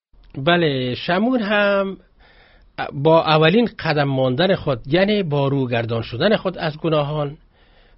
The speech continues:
اه، به طرف ایمان آوردن قدم خود ماند. شما هم اگر می‌خواین که پیرو عیسی مسیح شوین، باید این قدم اول وردارین. این قدم اول یعنی رو گردان شدن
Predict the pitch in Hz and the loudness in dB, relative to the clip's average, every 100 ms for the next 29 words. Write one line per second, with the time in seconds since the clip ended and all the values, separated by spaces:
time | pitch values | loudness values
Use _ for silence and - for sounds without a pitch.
0 | _ - 123 117 113 117 113 131 147 160 | _ -8 -4 -2 -2 -4 -4 -2 0 0
1 | 180 165 143 135 123 120 - 120 110 110 | 0 -2 -2 0 0 -2 -2 -4 -2 -4
2 | 120 127 - 127 117 117 113 117 117 123 | -4 -6 -6 -6 -4 -4 -4 -4 -4 -6
3 | - 107 98 90 - - _ _ _ _ | -10 -10 -8 -10 -14 -20 _ _ _ _
4 | _ - 208 247 254 233 220 180 139 143 | _ -4 2 4 4 2 0 0 2 2
5 | 208 185 180 160 135 135 123 131 127 117 | 2 0 -2 -2 -4 -4 -2 -2 -2 -4
6 | - 123 117 113 - 113 117 113 110 120 | -4 -4 -2 -6 -8 -8 -6 -6 -8 -6
7 | 175 202 196 - - 156 - 135 135 135 | -4 -4 -6 -10 -14 -12 -10 -8 -6 -6
8 | 139 117 107 120 120 120 113 110 104 104 | -6 -8 -6 -6 -6 -8 -8 -8 -10 -12
9 | - _ _ _ _ _ _ _ - 180 | -16 _ _ _ _ _ _ _ -10 -8
10 | 185 175 170 160 156 160 160 170 _ _ | -4 -2 0 0 -2 -4 -10 -16 _ _
11 | 131 127 143 151 143 135 127 120 113 110 | -4 -2 0 -2 0 0 0 0 -2 -2
12 | 107 - 110 202 247 | -6 -6 -2 0 -2